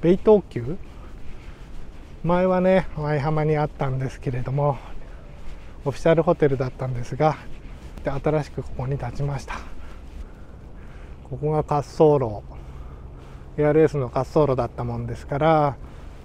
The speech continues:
滑走路の近くにああいう高い建物があっちゃいけないってことでね、ホテルは閉鎖してて、貸し切り状態になってたと思います、確か。確か選手たちが泊まってたのかな。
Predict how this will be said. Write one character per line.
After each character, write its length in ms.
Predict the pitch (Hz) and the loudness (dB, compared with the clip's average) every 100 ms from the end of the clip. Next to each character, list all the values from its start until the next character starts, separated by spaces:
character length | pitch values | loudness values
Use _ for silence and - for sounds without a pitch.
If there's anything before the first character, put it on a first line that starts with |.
| - | -2
滑 100 | 151 | -2
走 140 | - | 6
路 180 | 185 170 | 6 6
の 140 | 147 135 | 4 0
近 260 | - 170 | 0 2
く 100 | 165 | 2
に 100 | 147 | 2
あ 80 | 135 | 2
あ 60 | 143 | 6
い 60 | |
う 260 | 147 147 143 | 8 8 6
高 240 | 147 160 | 4 4
い 60 | 151 | 6
建 260 | 139 - | 4 0
物 200 | 139 131 | -2 -2
が 100 | 127 | 0
あ 40 | 143 | -2
っ 40 | |
ち 120 | - | 0
ゃ 40 | 135 | -2
い 60 | |
け 120 | 135 147 | 0 2
な 120 | 160 | 2
い 60 | |
っ 20 | 143 | 2
て 100 | 131 | -2
こ 120 | 120 | -4
と 120 | 123 | -6
で 140 | 123 | -2
ね、 260 | 143 160 143 - - | 0 0 0 -6 -2
ホ 80 | - | 2
テ 160 | - 135 | 6 6
ル 80 | |
は 100 | 165 | 6
閉 240 | 127 151 151 | 6 6 6
鎖 240 | - 147 | 4 0
し 100 | - | 0
て 180 | - 143 | 2 2
て、 340 | - 127 139 - - | 2 -2 -2 -6 -4
貸 180 | 151 - | -4 -4
し 40 | |
切 120 | - | 0
り 120 | 160 156 | 2 6
状 160 | 165 | 6
態 200 | 147 139 | 4 0
に 60 | 139 | -2
な 80 | 131 | -2
っ 40 | |
て 120 | - | -4
た 160 | 135 160 | -2 0
と 100 | 151 | 0
思 200 | 131 127 | 0 -2
い 80 | 120 | -2
ま 100 | 147 | -2
す、 100 | - | -2
確 220 | 110 - | -6 -8
か。 140 | 117 - - - - | -12 -12 -12 -12 -8
確 160 | 160 139 | -6 -4
か 80 | 147 | 0
選 220 | 170 156 | 2 2
手 100 | - | 0
た 100 | 143 | -4
ち 120 | 135 | 0
が 100 | 156 | -2
泊 140 | - 123 | 0 -4
ま 100 | 127 | -4
っ 40 | |
て 120 | - | -4
た 140 | 139 117 | -4 -4
の 80 | |
か 120 | 110 120 | -4 -2
な。 320 | 135 143 | -2 -2